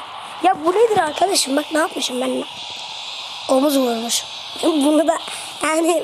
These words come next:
böyle bir faul olmaz. Sakın burada gol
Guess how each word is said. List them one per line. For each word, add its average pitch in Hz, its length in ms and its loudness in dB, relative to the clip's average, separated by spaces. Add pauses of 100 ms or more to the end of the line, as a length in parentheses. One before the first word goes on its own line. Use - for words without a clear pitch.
böyle 339 280 6
bir 320 40 -4
faul 330 260 2
olmaz. 302 360 2 (1080)
Sakın 392 460 2
burada 415 220 4 (140)
gol 415 200 4